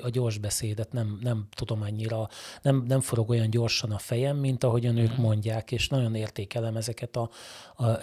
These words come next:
Speaker 1: kicsit lassított beszédű, vagy tudod, mit csinálnak? Hogy a normál tempóban, de az egyes tagmondatok között várnak egy picit. Épp eleget ahhoz, hogy, hogy, ö, élvezni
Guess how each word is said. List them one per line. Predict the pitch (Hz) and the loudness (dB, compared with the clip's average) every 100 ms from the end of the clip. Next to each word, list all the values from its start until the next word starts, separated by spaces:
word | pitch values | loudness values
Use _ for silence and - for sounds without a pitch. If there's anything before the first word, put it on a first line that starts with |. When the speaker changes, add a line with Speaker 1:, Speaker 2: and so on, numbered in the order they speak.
| 123 | -2
Speaker 1:
kicsit | 135 - 113 | -2 -2 0
lassított | 113 - 113 - 107 | 0 2 -2 -2 -2
beszédű, | 107 107 127 113 120 120 | 0 0 0 0 0 0
vagy | 120 120 - - - | 0 -2 -12 -14 -2
tudod, | 156 165 | 4 4
mit | 202 | 2
csinálnak? | - 226 117 98 98 | -2 -2 -2 -4 -4
Hogy | 123 | 0
a | 131 123 - - - | 2 0 -6 -18 -2
normál | 180 208 120 107 107 | 4 4 4 2 0
tempóban, | - 113 107 143 127 156 196 175 | 0 -2 -2 -2 0 0 0 2
de | 143 | 2
az | 127 117 110 - | 4 2 0 -2
egyes | 160 110 107 | -2 -2 -4
tagmondatok | - 123 117 110 110 - - | -2 0 0 -2 -2 -4 -8
között | - 196 196 | -6 -4 -4
várnak | 170 160 98 95 101 - | 0 0 0 -4 -8 -8
egy | 113 | -12
picit. | - 113 - - - - | -10 -10 -10 -10 -12 -4
Épp | 165 131 - | -2 0 0
eleget | 117 110 113 - | 0 0 -2 0
ahhoz, | 107 110 - | 0 0 0
hogy, | 117 113 117 | 0 0 2
hogy, | 113 104 | 2 4
ö, | 117 113 117 | 2 4 2
élvezni | 113 110 110 113 | 2 2 2 2